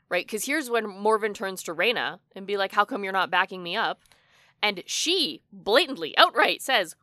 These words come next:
"Look, <laughs> the conditions of that were Niall has to agree to it,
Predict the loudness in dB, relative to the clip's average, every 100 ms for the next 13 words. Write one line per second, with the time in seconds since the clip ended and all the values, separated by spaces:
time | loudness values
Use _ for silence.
0 | _ 2 2 2 -6 -18 -8 -6 -4 -8
1 | -14 _ -20 -20 _ _ _ -14 2 2
2 | 2 0 0 0 -2 -4 -2 0 0 -4
3 | -8 -4 -4 -6 -8 _ _ -4 2 2
4 | 4 0 -2 -4 -4 -2 -4 -4 -4 -2
5 | -2 -2 -8